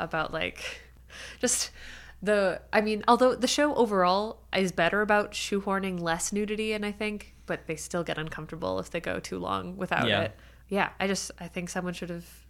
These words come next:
Speaker 1: someone should have done a rewrite, maybe.
Speaker 2: <laughs>
Speaker 1: Could have made this a little different.
Speaker 2: Yeah, I agree.
Speaker 1: But you were right that there, there, there's a symmetry between the conversation between Jaime and Myrcella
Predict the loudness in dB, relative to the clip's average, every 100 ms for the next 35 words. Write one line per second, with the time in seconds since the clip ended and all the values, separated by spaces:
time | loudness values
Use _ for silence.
0 | -20 -14 -8 -6 -4 -6 -6 -4 -2 -2
1 | -2 -2 -4 -8 -6 -8 -10 -6 -4 -2
2 | -2 -2 -2 -2 -2 -4 -6 -10 -12 -18
3 | -18 -16 -16 -12 -12 -12 -8 -2 0 2
4 | -2 -4 -16 -14 -14 -12 -2 8 8 8
5 | 2 4 10 10 10 6 6 6 6 4
6 | 4 6 6 6 2 2 4 4 2 -2
7 | -2 0 2 2 0 0 0 0 -2 0
8 | -2 -2 -4 -2 -2 -2 -4 -6 -8 -8
9 | -8 -2 2 4 4 2